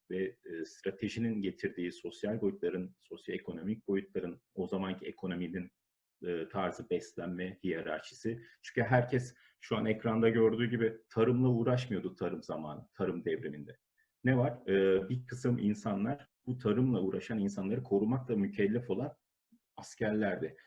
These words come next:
Bir kısmı şu an nasıl politikacı varsa politikacıydı. Yani, e, bir tarım devrimi zamanından bahsedildiği zaman herkes aynı anda tarımla uğraşmıyordu. Ya da bir savaş, antik çağlardan bahsedildiği zaman herkes savaşçı değildi.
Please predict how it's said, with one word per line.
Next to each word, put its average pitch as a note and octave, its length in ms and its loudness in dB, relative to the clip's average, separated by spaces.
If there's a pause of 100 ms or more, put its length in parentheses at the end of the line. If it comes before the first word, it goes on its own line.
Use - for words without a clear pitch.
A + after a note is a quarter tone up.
(140)
Bir B2+ 120 0
kısmı B2+ 520 -2 (180)
şu - 200 -6
an A#2 180 0
nasıl C3+ 240 -6
politikacı G2 560 0
varsa G2+ 400 -4
politikacıydı. - 840 -2 (320)
Yani, B2 200 4 (240)
e, G2 100 -6 (580)
bir B2+ 180 2
tarım C3+ 360 4
devrimi A#2 600 2
zamanından A2+ 680 0
bahsedildiği B2 540 -2
zaman C3 360 -4
herkes C#3+ 440 -2
aynı C3+ 340 0
anda A#2+ 220 -2
tarımla A2+ 380 -2
uğraşmıyordu. G#2+ 760 -4
Ya - 100 -2
da A#2 140 0
bir B2+ 100 2
savaş, A2+ 760 -4
antik G2+ 420 -4
çağlardan A#2 640 -2
bahsedildiği G#2 540 -6
zaman - 220 -12
herkes B2+ 420 -4
savaşçı G2+ 520 -4
değildi. F2 420 -6